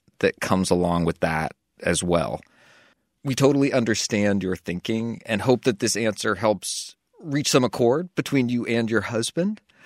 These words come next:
The other thing that I wanted to say for everyone out there in response to your question of how late is too late to arrive to a wedding, in some ways our answer is saying it's, it's never too late, make your best effort, get there, things happen.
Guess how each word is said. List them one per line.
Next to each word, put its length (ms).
The 120
other 180
thing 220
that 100
I 60
wanted 280
to 60
say 160
for 240
everyone 440
out 180
there 480
in 260
response 460
to 80
your 140
question 600
of 380
how 500
late 320
is 120
too 200
late 260
to 120
arrive 480
to 140
a 60
wedding, 580
in 120
some 160
ways 200
our 120
answer 420
is 120
saying 580
it's, 300
it's 140
never 220
too 220
late, 260
make 220
your 100
best 240
effort, 320
get 200
there, 180
things 240
happen. 500